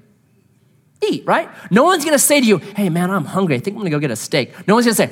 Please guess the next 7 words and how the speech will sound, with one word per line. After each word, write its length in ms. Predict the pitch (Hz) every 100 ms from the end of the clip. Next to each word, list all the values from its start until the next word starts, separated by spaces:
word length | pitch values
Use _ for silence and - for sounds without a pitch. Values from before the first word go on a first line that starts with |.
| -
"Hold 640 | 208 233 277 311 330 269
it 160 | 190 135
there, 480 | 160 147 117 92 - -
buddy. 400 | 196 190 180 165 - - - - _ _ _ _ -
Whoa, 1040 | 143 208 311 359 359 302 226 185 143 107 -
slow 360 | - 190 277
down." 420 | 349 311 180 110